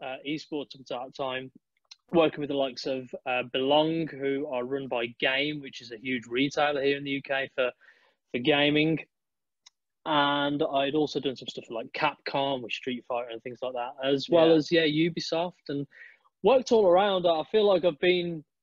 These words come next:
Speaker 1: been at so many places, it's unreal, but there's still so much I want to do. But, uh, I was very thankful for that,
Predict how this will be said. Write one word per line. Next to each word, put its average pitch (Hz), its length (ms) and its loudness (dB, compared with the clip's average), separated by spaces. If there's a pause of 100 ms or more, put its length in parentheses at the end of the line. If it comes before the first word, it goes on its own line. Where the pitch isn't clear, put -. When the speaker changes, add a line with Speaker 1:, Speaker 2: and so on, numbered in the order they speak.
(300)
Speaker 1:
been 180 160 2
at 165 100 -6
so 180 280 0
many 165 220 -4
places, 160 500 -4
it's 135 180 -12
unreal, 151 380 2
but 143 140 -6
there's 139 200 -4
still 165 220 0
so 151 260 -2
much 156 240 -2
I 143 40 0
want 131 260 -6
to 123 80 -12
do. 139 340 -2 (220)
But, 127 80 -4
uh, 123 180 -2
I 151 40 2
was 160 120 2
very 202 320 6
thankful 151 520 -2
for 139 80 -10
that, 135 200 0